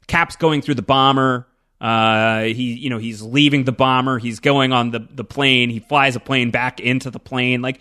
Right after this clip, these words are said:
there's a lot of moving parts. There's the big epic romantic kiss with him and Peggy Carter. If that's all part of the final action sequence of the movie,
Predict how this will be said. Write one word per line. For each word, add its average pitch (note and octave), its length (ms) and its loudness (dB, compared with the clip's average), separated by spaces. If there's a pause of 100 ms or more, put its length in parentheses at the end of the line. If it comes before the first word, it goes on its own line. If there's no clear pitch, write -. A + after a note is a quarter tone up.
(140)
there's A#3 120 -6
a - 20 0
lot G#3 240 4
of F3 60 0
moving E3+ 320 0
parts. E3 340 2
There's D#3 140 -2
the C3+ 100 -8
big D#3+ 260 2
epic D#3 280 0
romantic C#3 560 0
kiss F3 280 0
with C#3+ 140 -4
him C3+ 140 -4
and A#2+ 100 -6
Peggy C3 220 -4
Carter. D#3+ 440 2 (220)
If F3 80 -4
that's G#3 240 0
all G#3+ 140 2
part F3+ 240 2
of C3+ 100 -6
the - 80 -4
final D#3 400 2
action D3 400 -2
sequence A#2 420 -10
of A2 140 -18
the A2+ 60 -10
movie, B2 500 -2